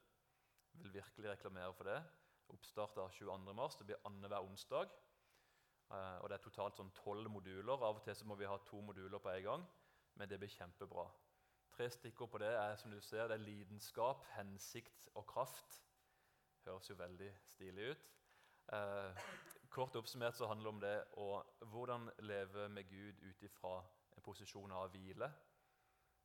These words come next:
Eh, hvordan tjene han ut ifra hva som du har på hjertet, hva du har lidenskap for,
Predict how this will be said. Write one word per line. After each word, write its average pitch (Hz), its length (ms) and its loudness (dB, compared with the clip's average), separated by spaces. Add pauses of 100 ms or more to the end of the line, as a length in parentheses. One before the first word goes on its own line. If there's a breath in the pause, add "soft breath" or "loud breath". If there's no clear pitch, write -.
(140)
Eh, 92 440 -2
hvordan 104 280 -4
tjene 95 320 -2
han 98 140 0
ut 90 180 -10
ifra 98 280 0
hva 95 180 2 (300)
som 107 160 -8
du 95 60 -2
har 95 100 -4
på 101 80 -2
hjertet, - 340 0
hva 98 80 6
du 101 80 2
har 98 80 2
lidenskap 92 460 0
for, 135 260 6